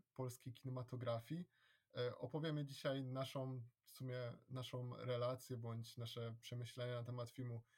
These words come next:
Żeby nie było śladów Jana P. Matuszyńskiego. Mamy nadzieję, że, e,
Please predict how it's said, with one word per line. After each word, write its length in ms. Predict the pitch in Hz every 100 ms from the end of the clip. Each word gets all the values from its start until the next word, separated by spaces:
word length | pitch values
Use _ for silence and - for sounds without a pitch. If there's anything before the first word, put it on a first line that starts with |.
| _ _
Żeby 300 | 110 120 123
nie 120 | 127
było 200 | 117 123
śladów 560 | 120 - 123 120 120 -
Jana 320 | - 123 123 120
P. 140 | 123
Matuszyńskiego. 1000 | 117 113 - 113 113 - 117 113 143 165 _ _ -
Mamy 220 | 165 165
nadzieję, 380 | 143 143 151 127
że, 120 | 135
e, 140 | 131